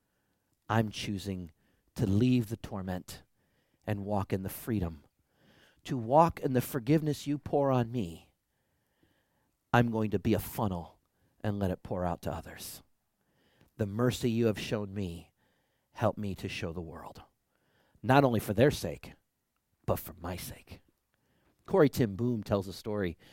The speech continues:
This is a really good one. She was hurt maliciously in public.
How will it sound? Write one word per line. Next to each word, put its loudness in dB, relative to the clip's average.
This 2
is -2
a 0
really 0
good -2
one. -6
She 0
was 2
hurt 0
maliciously -2
in 0
public. -2